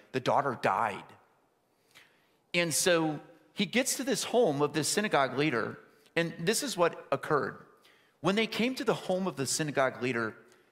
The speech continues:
Jesus saw a commotion with people crying and wailing loudly. He went in and said to them, "Why all this commotion and wailing? The child is not dead, but asleep."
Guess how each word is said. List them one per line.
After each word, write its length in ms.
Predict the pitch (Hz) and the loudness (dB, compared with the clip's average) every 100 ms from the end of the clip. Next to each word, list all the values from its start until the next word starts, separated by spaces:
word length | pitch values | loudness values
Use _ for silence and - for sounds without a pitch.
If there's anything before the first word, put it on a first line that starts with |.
| _ | _
Jesus 380 | - 185 214 285 | -4 -2 0 -2
saw 320 | - 190 170 175 | 0 2 0 0
a 60 | |
commotion 760 | 170 - 151 156 156 - 95 87 _ _ _ _ - | -4 -2 0 0 -2 -4 -6 -8 _ _ _ _ -2
with 180 | 165 | -2
people 320 | - 233 233 185 | 0 0 2 0
crying 840 | - - 151 165 196 196 143 120 | -2 -4 0 2 2 2 0 0
and 320 | 123 131 127 | -2 -4 -2
wailing 520 | 147 175 190 151 120 | 0 2 0 0 0
loudly. 560 | 113 123 147 120 113 95 - _ _ _ _ _ - | 2 2 0 -2 -6 -6 -14 _ _ _ _ _ -4
He 140 | 220 | 0
went 300 | 196 220 220 | 2 0 0
in 100 | 220 | -2
and 100 | 160 | -2
said 220 | - 190 | 0 0
to 60 | 185 | 0
them, 260 | 139 131 123 - _ _ | -2 -2 -8 -20 _ _
"Why 240 | 120 147 233 | 2 2 2
all 100 | 262 | -2
this 180 | 277 | -4
commotion 520 | - 226 202 170 - 208 | -2 -2 -2 -2 -2 -2
and 160 | 202 | 0
wailing? 480 | 196 254 147 92 78 - _ _ _ - | 0 0 -2 -6 -10 -20 _ _ _ -4
The 100 | 165 | -2
child 380 | - 165 156 208 | 2 2 2 2
is 160 | 214 | 0
not 240 | 202 226 - | -2 -2 -2
dead, 380 | 120 107 147 - - _ _ _ _ _ _ _ _ _ | 0 0 -4 -8 -20 _ _ _ _ _ _ _ _ _
but 100 | 147 | -2
asleep." 380 | 156 - 269 | -2 -2 -6